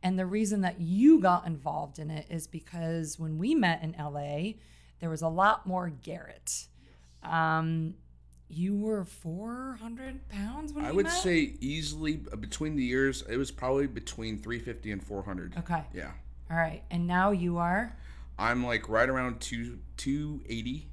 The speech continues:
Speaker 1: Okay.
Speaker 2: So I, I go up and down.
Speaker 1: Yes.
Speaker 2: And that's my story. You know, everyone has, like, a start and finish, and I'm kind of a roller coaster and everything like that. But yeah, um, so down about a hundred twenty.
Speaker 1: So you got involved in D D P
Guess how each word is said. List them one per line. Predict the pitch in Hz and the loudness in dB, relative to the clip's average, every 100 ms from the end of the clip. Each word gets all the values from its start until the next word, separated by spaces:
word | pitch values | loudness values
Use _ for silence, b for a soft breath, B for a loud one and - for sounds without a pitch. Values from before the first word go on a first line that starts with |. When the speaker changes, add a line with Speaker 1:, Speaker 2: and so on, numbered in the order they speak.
| - 185 | -10 4
Speaker 1:
Okay. | 220 226 | 6 6
Speaker 2:
So | - 170 | 4 6
I, | 131 165 - | 8 6 4
I | 143 | -2
go | 165 143 - | 0 0 0
up | 113 | -2
and | 110 101 | -2 -2
down. | 101 90 90 | -2 -6 -4
Speaker 1:
Yes. | 180 156 - | -2 -2 0
Speaker 2:
And | 113 | 4
that's | 127 - 127 | 4 2 0
my | 113 | 2
story. | 123 - 123 120 123 127 135 131 | 2 2 2 4 6 4 0 -4
You | 117 | -4
know, | 110 110 | -4 -2
everyone | 110 117 120 | -4 -4 -6
has, | 113 113 | -4 -4
like, | 117 113 | -4 -2
a | 107 | -4
start | - - 123 | -4 -2 -2
and | 104 | -4
finish, | 120 120 113 | -6 -6 -6
and | 107 | -4
I'm | 104 113 | -2 -2
kind | 107 117 | -4 -6
of | 110 | -6
a | |
roller | 101 101 113 | -4 -2 -2
coaster | 123 117 - | -2 -6 -6
and | 117 | -6
everything | 117 117 120 | -6 -6 -8
like | 117 | -4
that. | 117 113 117 | -4 -4 -2
But | 113 107 | -4 2
yeah, | 131 110 - | 4 4 2
um, | 113 110 104 B B B B B | -2 0 -2 B B B B B
so | - 135 | -2 -2
down | 104 113 139 | 0 0 0
about | 147 120 117 | -2 -2 -2
a | |
hundred | 117 117 104 | -2 -2 -2
twenty. | 101 101 110 123 - - - - _ _ _ _ _ _ _ _ _ _ b b | -4 -4 -4 -6 -10 -16 -16 -18 _ _ _ _ _ _ _ _ _ _ b b
Speaker 1:
So | - 214 | 0 2
you | 196 208 262 | 2 4 2
got | 254 240 196 | 6 4 4
involved | 180 185 185 180 | 6 8 8 6
in | 170 | -2
D | 156 165 | -2 -4
D | 170 170 | -4 -4
P | 175 | -2